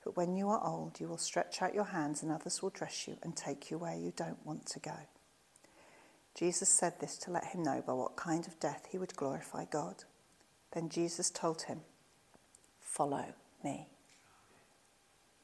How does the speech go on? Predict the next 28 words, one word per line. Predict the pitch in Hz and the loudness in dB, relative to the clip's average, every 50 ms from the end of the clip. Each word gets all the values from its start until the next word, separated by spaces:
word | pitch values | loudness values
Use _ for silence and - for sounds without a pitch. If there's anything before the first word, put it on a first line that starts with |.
| - - - - - - - - - - - - - - - - - - - - - - - - - - - - - - _ _ - _ _ _ - - - - - - | -20 -20 -20 -20 -20 -20 -20 -20 -20 -20 -20 -20 -20 -20 -20 -20 -20 -20 -20 -20 -20 -20 -20 -20 -20 -20 -20 -20 -20 -20 _ _ -20 _ _ _ -20 -20 -20 -20 -6 -2
I | - | 2
love | 208 226 233 226 | 2 2 2 2
the | 254 | -2
fact | 247 - - 196 - - | -2 2 2 0 2 0
that | 214 - - | -4 -12 -4
Peter's | - 214 196 - - - | -4 -4 -4 -2 -4 -4
so | - - 196 | -2 0 0
excited | 185 - - - 185 190 185 - - | -2 -2 -4 -4 -4 -4 -4 0 0
by | 175 | 2
the | 165 156 | 2 4
resurrection, | 156 165 160 160 160 160 165 - - 165 | 4 2 2 4 2 2 2 0 -4 -6
he's | 160 190 - | -6 -4 2
for-, | - 190 | 2 2
almost | - - 226 247 277 269 - | 4 4 4 4 4 2 0
forgotten | - 180 156 156 - 185 196 | 2 4 4 4 4 2 0
the | 220 | -2
three | 208 - 277 269 269 | 0 0 0 0 2
denials. | 269 269 294 302 311 311 320 - - | 2 0 0 2 2 0 -2 -2 -6
It's | 330 - | -10 -8
like, | - 339 | -6 -4
"Why | 330 330 349 | -4 -2 -2
are | 359 | -2
you | 349 349 | -2 0
asking | 349 359 - - - 330 | 0 0 -2 0 2 2
me | 320 320 | 2 2
three | - - - 311 | 2 0 -2 -2
times, | - - - - - - - | -2 -6 -12 -14 -12 -12 -10
Jesus? | - - - - - - - - - - - - - - | -10 -10 -12 -8 -8 -8 -8 -6 -4 0 0 0 0 -2